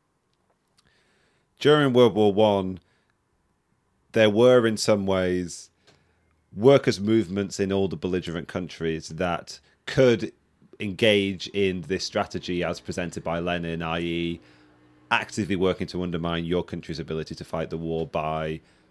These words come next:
propagating and advocating for communism within the military and actually trying to actively aim toward, um,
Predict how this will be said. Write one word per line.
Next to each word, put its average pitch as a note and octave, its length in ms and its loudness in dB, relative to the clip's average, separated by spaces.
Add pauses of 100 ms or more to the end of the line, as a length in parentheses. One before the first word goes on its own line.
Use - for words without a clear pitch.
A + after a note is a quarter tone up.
(120)
propagating F2 760 -4
and E2 120 -6
advocating D#2+ 580 -8
for D#2 540 -6 (260)
communism D#2 720 -8
within E2 280 -4
the D#2+ 80 -6
military D2+ 520 -10
and D2+ 120 -12
actually D2+ 420 -12 (240)
trying D2+ 200 -10
to D2 280 -10 (1400)
actively E2+ 680 -2 (720)
aim F#2 280 2
toward, D#2+ 800 -4 (720)
um, D2 500 -10